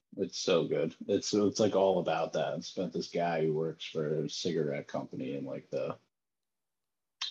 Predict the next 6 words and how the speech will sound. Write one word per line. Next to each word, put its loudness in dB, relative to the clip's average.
the, 4
uh, -4
cultural 4
and 0
kind 0
of -4